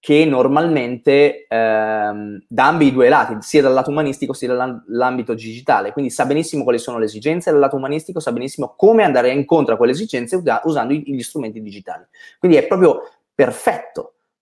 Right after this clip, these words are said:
per riuscire a gestire questa cosa anche dal punto di vista tecnico-implementativo, tanto che molti editori ultimamente chiedono digital humanist per far entra-, per entrare nel loro, nel loro, nei loro, diciamo, eh, gruppi interni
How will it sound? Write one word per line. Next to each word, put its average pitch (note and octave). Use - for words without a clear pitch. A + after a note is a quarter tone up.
per C#3+
riuscire D3
a -
gestire B2+
questa C#3+
cosa B2
anche C3+
dal A2+
punto A#2
di A2+
vista A2+
tecnico-implementativo, G2+
tanto D3
che C#3+
molti C#3+
editori C3+
ultimamente C#3
chiedono A2+
digital G#2+
humanist C#3+
per B2+
far B2
entra-, A#2
per A#2
entrare A#2
nel A2+
loro, A2+
nel A2
loro, G#2+
nei G#2
loro, G#2
diciamo, G2+
eh, G2+
gruppi A2
interni G#2+